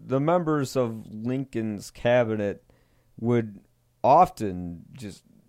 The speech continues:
argue with him, you know, and, and he, maybe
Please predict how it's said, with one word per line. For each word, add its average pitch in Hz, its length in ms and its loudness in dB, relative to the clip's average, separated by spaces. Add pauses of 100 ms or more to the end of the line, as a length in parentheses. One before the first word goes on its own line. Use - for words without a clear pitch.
(300)
argue 127 420 6
with 90 260 -6
him, 90 320 -6 (400)
you 113 180 0
know, 101 360 -2 (240)
and, 110 360 0
and 113 260 2
he, 104 180 -6 (320)
maybe 113 880 -6